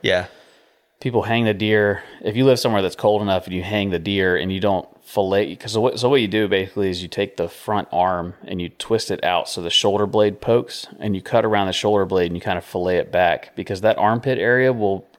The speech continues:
Speaker 2: keep moisture in it and it'll,
Speaker 1: Yeah.
Speaker 2: it'll start to rot.
Speaker 1: Yep.
Speaker 2: So that's another thing. That, you know, little processor tips that, that most people don't know. They just hang the deer or they lay it somewhere and, and those dark crevices will,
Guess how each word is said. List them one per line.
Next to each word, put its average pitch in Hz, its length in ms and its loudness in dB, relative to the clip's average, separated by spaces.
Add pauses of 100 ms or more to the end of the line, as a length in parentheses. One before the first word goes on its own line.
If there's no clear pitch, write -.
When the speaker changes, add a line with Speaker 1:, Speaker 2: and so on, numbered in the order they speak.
Speaker 2:
keep 117 220 -6
moisture 95 460 -2
in 85 100 -2
it 87 140 -6
and 87 120 -4
it'll, 90 140 2
Speaker 1:
Yeah. 98 180 2
Speaker 2:
it'll 87 160 -2
start 92 260 -4
to 78 60 -6
rot. 82 400 0 (160)
Speaker 1:
Yep. - 160 -2 (280)
Speaker 2:
So - 160 -6
that's 107 200 2
another 107 240 0
thing. 95 400 -4 (680)
That, 98 360 2
you 117 100 -2
know, 104 120 0
little 101 160 4
processor 95 560 -2
tips - 300 -6
that, - 220 -6
that 92 140 -6
most 90 200 -8
people 90 200 -8
don't 82 220 -4
know. 92 160 -2
They 87 100 0
just 87 160 -6
hang 98 200 -4
the 85 80 -2
deer 92 520 -2
or 101 100 0
they 98 120 2
lay 101 220 0
it - 120 -2
somewhere 95 520 0
and, 90 200 -4
and 98 140 -6
those 95 180 -4
dark 95 280 -2
crevices 95 560 -4
will, 85 340 -10